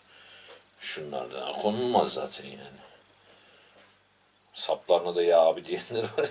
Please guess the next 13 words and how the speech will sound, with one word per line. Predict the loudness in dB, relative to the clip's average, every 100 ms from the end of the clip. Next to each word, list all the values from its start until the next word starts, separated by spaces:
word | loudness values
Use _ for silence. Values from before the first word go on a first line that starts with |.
| -4
ya. | -6 -8 -10
<laughs> | -10 -10 _ _ -20 -16 -16 -18 -20 -20 -20 _ -16
O | -2 0
da | 0
konulmaz | 0 -4 -4 -2 -2 0
ya. | -2 -2 -10 -16 -18 -18 -20 -20 -20 _ _ _ -20 -20 -20 -20 -20 _ _ _ _ 0
Bol | 2 2
miktarda | -2 0 0 2 0
maydanozumuzu | 0 0 -2 -6 -6 -8 -6 -6 -6 -8
döşedikten | -6 -2 -4 -6 -4 -2
sonra | -2 -2 -6
içine | -8 -6 -6 -4 -6 -6 -12 _ _ -20 _ _ _ _ _ _ -20 _ _ _ _ -20 -20 -20 _ _ _
şöyle | -14 -12 -8 -8